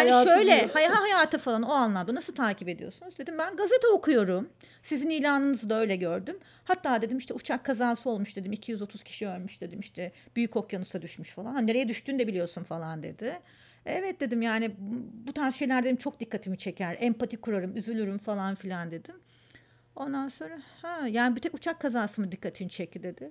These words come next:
Speaker 2: Dedim, "Daha ekonomiye bakacak kadar param olmadığı için o sayfaları takip etmiyorum. İnşallah kabul ederseniz bundan sonra takip edeceğim," dedim. Sonra o görüşme sonrası iki gün sonra aradılar, grup mülakatına aldılar.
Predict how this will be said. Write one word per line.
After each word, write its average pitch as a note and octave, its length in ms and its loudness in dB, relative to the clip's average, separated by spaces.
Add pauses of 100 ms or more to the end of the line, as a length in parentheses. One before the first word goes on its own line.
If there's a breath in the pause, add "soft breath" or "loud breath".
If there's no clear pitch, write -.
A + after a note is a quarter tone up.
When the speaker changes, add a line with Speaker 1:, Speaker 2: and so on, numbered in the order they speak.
Speaker 2:
Dedim, C4+ 240 -4
"Daha C4 320 -4
ekonomiye C4 440 -2
bakacak B3+ 340 -6
kadar C4 280 -2
param C4 280 -2
olmadığı B3+ 360 0
için C#4+ 360 -4 (500 loud breath)
o - 100 2
sayfaları G#3 500 -2
takip B3 380 -2
etmiyorum. G3+ 360 -2
İnşallah G#3+ 440 -4
kabul C4+ 220 -4
ederseniz A3 520 -6
bundan A#3+ 240 2
sonra D4 200 -6
takip D4 400 -2
edeceğim," E3 460 -2
dedim. C4+ 240 -6 (600 soft breath)
Sonra F#4+ 260 -2
o F#4+ 100 4
görüşme F4+ 340 0
sonrası D4 440 -2
iki D4+ 160 -4
gün C#4 120 -2
sonra G#3 340 0
aradılar, C#4 420 -2
grup F4 280 4
mülakatına F#3 720 -4
aldılar. G3+ 760 -8